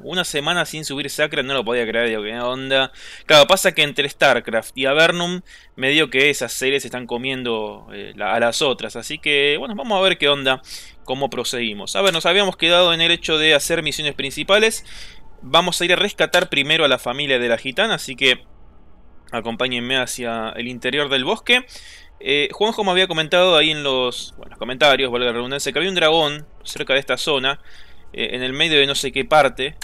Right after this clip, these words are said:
que tenga cuidado, no se acuerda si era uno verde o si era no sé qué cosa, pero que deja buen loot. Eh,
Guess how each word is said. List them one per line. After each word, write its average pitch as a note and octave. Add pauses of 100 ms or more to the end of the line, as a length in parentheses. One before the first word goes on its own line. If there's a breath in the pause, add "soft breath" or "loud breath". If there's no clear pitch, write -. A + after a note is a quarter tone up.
que A2+
tenga C#3
cuidado, C#3
no B2
se -
acuerda C3
si -
era C#3
uno B2
verde D3
o A#2+
si B2+
era B2+
no B2
sé C3
qué B2+
cosa, D#3
pero B2
que B2+
deja C3
buen C#3
loot. F#3 (640 loud breath)
Eh, B2